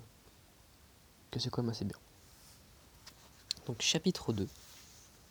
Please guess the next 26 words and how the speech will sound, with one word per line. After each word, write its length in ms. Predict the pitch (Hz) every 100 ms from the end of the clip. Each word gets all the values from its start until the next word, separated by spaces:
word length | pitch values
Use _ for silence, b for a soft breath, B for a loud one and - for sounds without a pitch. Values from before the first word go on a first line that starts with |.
| - - - - B B B B B B - -
Ce 120 | -
cabinet 420 | 160 139 156 180
était 220 | 135 160 -
un 120 | 123
véritable 640 | 107 135 139 135 151 117 110
musée. 340 | 117 113 120 - B B B B B -
Tous 100 | -
les 180 | 190 170
échantillons 460 | 165 156 - 151 139
du 100 | 123
règne 260 | 156 135
minéral 480 | 113 113 117 151 143
s'y 160 | - 131
trouvaient, 340 | - 135 127 B B -
étiquetés 480 | 135 - 131 - 147 B B B
avec 340 | 127 127 120 -
l'ordre 460 | 117 131 117 - -
le 160 | 110
plus 220 | 110 - 110 -
parfait. 380 | 117 - - - - - - - - - - - - - - - -
Les 100 | 135
trois 240 | - -
grandes 280 | 139 135 135
divisions 460 | 120 120 131 127 127
des 80 | 110
minéraux, 420 | 113 113 117